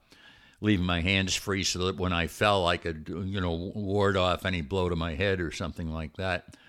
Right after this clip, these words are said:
Uh, the only wound I had was on my ankle. They had run a twenty, fifty-five gallon drum over my,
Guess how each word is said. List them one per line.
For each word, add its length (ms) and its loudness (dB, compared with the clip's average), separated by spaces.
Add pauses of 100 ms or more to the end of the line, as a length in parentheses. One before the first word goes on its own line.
(500)
Uh, 460 2
the 160 -2
only 200 2
wound 320 4
I 140 4
had 280 2
was 280 0
on 100 2
my 160 0
ankle. 560 0
They 160 0
had 140 0
run 220 0
a 80 -2
twenty, 380 -2 (280)
fifty-five 580 2
gallon 320 2
drum 320 0
over 240 -2
my, 340 -2